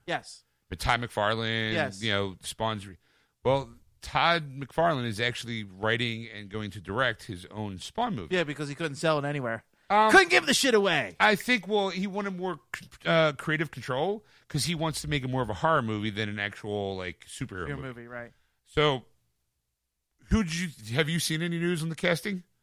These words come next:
Speaker 1: You know, I, I've heard that somebody was in it, but I don't know <laughs> who. I'm like, I'm like,
Speaker 2: Jamie Foxx!
Speaker 1: Son of a bitch!
Speaker 2: <laughs> Jamie Foxx cast as Spawn.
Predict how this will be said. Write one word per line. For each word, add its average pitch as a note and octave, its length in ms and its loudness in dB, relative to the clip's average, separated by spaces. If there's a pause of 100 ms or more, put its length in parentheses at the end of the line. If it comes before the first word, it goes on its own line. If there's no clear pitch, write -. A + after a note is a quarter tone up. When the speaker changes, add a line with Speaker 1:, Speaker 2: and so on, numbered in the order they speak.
(580)
Speaker 1:
You G#3+ 80 4
know, B3+ 80 8
I, G#3 380 6
I've F3 80 0
heard C4+ 280 8
that B3 140 -2
somebody A#3 400 0
was F#3+ 200 -6
in G3+ 220 -4
it, A#3 160 -2
but G#3 100 -2
I F3+ 160 4
don't F3+ 280 0
know F#3+ 160 6
<laughs> G#3 180 4
who. E3+ 180 0
I'm C#3 140 -2
like, D3+ 260 0
I'm D#3 140 -2
like, D#3 200 -2 (380)
Speaker 2:
Jamie F#4 300 12
Foxx! - 600 4 (260)
Speaker 1:
Son G4 140 10
of G#4 60 12 (120)
a - 20 12 (140)
bitch! D#3+ 880 0 (160)
Speaker 2:
<laughs> - 220 -20
Jamie B3 260 2
Foxx A#3 400 2
cast A#3+ 440 2
as D#4 120 -2
Spawn. G#2+ 680 0